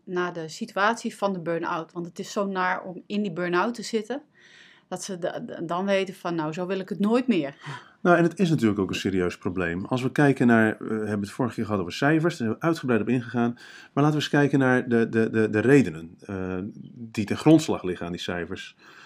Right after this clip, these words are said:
Speaker 2: De grootste redenen voor langdurig psychisch verzuim in Nederland,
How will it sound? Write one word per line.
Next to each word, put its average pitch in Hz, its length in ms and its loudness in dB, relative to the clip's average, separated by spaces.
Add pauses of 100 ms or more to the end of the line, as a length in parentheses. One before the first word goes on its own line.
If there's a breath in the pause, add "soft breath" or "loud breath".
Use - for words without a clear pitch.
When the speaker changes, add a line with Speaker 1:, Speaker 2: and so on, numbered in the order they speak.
(120)
Speaker 2:
De - 80 -12
grootste 160 640 4 (320)
redenen 165 600 4
voor 117 160 0
langdurig 113 440 2
psychisch 127 360 -4
verzuim 113 340 2
in 98 60 0
Nederland, 156 560 2